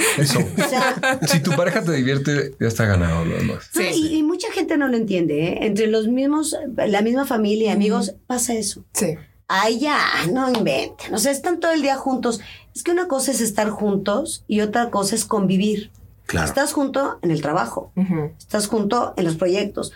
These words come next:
Speaker 2: Justo lo que quieres es que los espacios que tienes para distraerte, relajarte, sean con tu pareja.
Speaker 3: Claro.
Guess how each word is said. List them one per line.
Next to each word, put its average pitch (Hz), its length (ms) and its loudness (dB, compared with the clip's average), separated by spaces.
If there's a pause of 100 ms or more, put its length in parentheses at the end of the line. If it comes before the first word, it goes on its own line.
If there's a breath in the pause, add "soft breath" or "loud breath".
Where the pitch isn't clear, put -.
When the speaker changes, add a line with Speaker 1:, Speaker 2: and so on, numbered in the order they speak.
(140)
Speaker 2:
Justo 254 500 -2
lo 190 260 0
que 160 220 -2
quieres 208 760 0
es 190 160 0
que 208 140 -2
los 170 240 0
espacios 233 720 -2 (300 loud breath)
que - 120 0
tienes 208 680 0
para 185 500 0
distraerte, 196 1040 0 (220 loud breath)
relajarte, 190 840 0 (480)
sean 160 380 0
con 196 120 0
tu 165 120 -4
pareja. - 480 -2
Speaker 3:
Claro. 147 440 -4